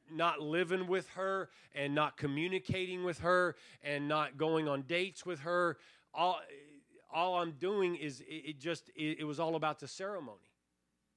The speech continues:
That's not a marriage. That's not a relationship.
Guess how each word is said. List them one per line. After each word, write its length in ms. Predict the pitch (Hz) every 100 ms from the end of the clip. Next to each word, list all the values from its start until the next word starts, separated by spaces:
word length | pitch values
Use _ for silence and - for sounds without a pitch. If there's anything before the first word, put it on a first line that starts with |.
| _ _ _ -
That's 200 | 185 226
not 160 | 202
a 20 |
marriage. 440 | 160 160 202 156 120
That's 180 | 175 220
not 100 | 196
a 60 |
relationship. 840 | 156 147 170 208 - 135 - 101